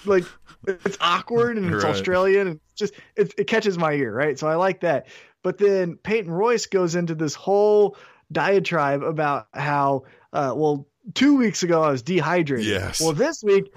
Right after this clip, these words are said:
Speaker 1: I was too hydrated,
Speaker 2: Right.
Speaker 1: and now my belly hurts. And then if I
Speaker 2: Right.
Speaker 1: take an elbow to the chest, what do you think's gonna happen to my kidneys? Of course I'd lose a match like that.
Speaker 2: Right.
Speaker 1: And I just, they're doing really well
Speaker 2: Yes,
Speaker 1: with
Speaker 2: they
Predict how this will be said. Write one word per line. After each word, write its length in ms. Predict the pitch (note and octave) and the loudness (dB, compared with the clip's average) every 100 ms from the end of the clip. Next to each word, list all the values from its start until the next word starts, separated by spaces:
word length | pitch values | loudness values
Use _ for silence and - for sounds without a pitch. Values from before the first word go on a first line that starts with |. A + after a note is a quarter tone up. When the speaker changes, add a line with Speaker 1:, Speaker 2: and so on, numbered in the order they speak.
| - | -4
Speaker 1:
I 140 | F#3 | 0
was 240 | F#3+ F#3 F3+ | 2 0 -2
too 320 | - C4+ D#4+ | -4 -2 -2
hydrated, 760 | E3 D3 C#3 C3 B2+ B2+ C#3 G#2+ | -2 -2 -2 -2 -2 -2 -2 -2
Speaker 2:
Right. 200 | F#2+ F#3+ | -6 -4
Speaker 1:
and 80 | |
now 160 | A3+ A#3+ | -2 0
my 80 | A#3+ | -2
belly 400 | C4 D4 D4+ G3 | 2 2 4 2
hurts. 280 | D#3+ F#3+ F#3+ | 2 0 -2
And 140 | G3+ | -4
then 100 | F#3+ | -2
if 40 | D#3 | -2
I 40 | |
Speaker 2:
Right. 100 | G#3+ | -2
Speaker 1:
take 180 | B3 A3 | -2 0
an 80 | G3+ | 0
elbow 580 | B3+ C4+ F3+ E3 F#3 - - | 0 -2 0 2 0 -4 -12
to 100 | - | -6
the 120 | G#3 G3+ | -6 -4
chest, 420 | - D#4 C#4+ - - | 0 0 0 -6 -8
what 120 | C4+ | -4
do 40 | C#4+ | -2
you 60 | |
think's 240 | D4+ D#4+ D4 | -2 -4 0
gonna 140 | A#3 | 2
happen 220 | G#3+ A3+ | 2 0
to 40 | A#3+ | -4
my 80 | |
kidneys? 440 | B3+ D#4+ E4 G#3 C#3+ | -2 -2 -2 -2 -2
Of 180 | G3+ - | -4 -2
course 280 | F4+ F#4 | -2 2
I'd 180 | C4 F#3+ | 2 2
lose 200 | G3 E3 | 2 2
a 60 | D#3 | 0
match 280 | D3 C3 C#3+ | 0 -2 -4
like 200 | B2 - | -4 -2
that. 220 | A#2+ - | -4 0
Speaker 2:
Right. 40 | |
Speaker 1:
And 100 | G3+ B3 | 0 2
I 80 | |
just, 200 | C4+ D4 _ - - - | 0 -4 _ -20 -18 -4
they're 160 | A3 C#4+ | -2 0
doing 280 | D4 E4+ E4 E4 | 2 2 2 2
really 460 | B3 A3 A3 G#3 | 2 4 6 4
well 340 | F3+ E3 D3+ C#3 | 2 2 2 2
Speaker 2:
Yes, 80 | G2+ | 0
Speaker 1:
with 140 | |
Speaker 2:
they 80 | C#3+ | 0